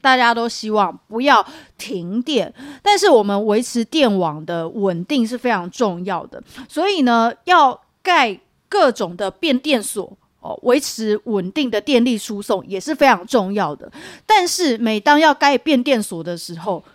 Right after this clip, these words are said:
全部的人通通都反对。以台北市来说，是那个松湖变电所拖了二十年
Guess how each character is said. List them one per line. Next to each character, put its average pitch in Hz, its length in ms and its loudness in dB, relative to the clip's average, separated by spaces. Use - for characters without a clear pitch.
全 254 300 -2
部 403 180 4
的 226 120 0
人 185 180 -4
通 196 180 -8
通 196 140 -6
都 196 140 -4
反 - 280 -12
对。 170 280 -10
以 254 120 -4
台 247 160 2
北 320 160 4
市 269 120 -2
来 285 120 4
说， 285 200 2
是 381 180 -6
那 427 140 -4
个 392 40 -2
松 427 260 2
湖 381 140 4
变 392 200 0
电 370 200 2
所 214 220 -4
拖 415 220 6
了 403 120 6
二 392 220 4
十 269 220 -6
年 233 400 -4